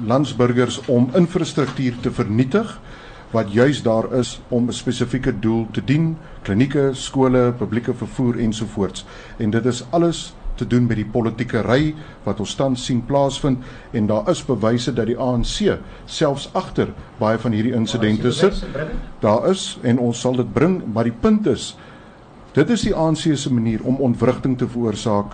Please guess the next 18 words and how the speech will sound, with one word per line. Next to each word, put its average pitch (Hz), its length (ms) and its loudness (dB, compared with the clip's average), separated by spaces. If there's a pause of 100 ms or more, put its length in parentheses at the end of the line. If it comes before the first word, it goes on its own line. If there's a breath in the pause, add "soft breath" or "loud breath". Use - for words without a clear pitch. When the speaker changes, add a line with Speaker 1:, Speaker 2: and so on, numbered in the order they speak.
Speaker 1:
in 110 120 0
'n 104 40 0
goed - 420 -4 (200)
beheerde 110 680 0 (100)
provinsie, 131 640 -2 (580 loud breath)
en 110 160 0
dit 123 200 2
sien 151 200 -2
ons 123 340 0
elke 151 400 2
dag 110 280 2
nou 104 200 4
met 101 140 2
die 120 120 -2
aanloop 113 320 0
tot 110 100 -2
die 98 80 -2
verkiesing. 123 460 -2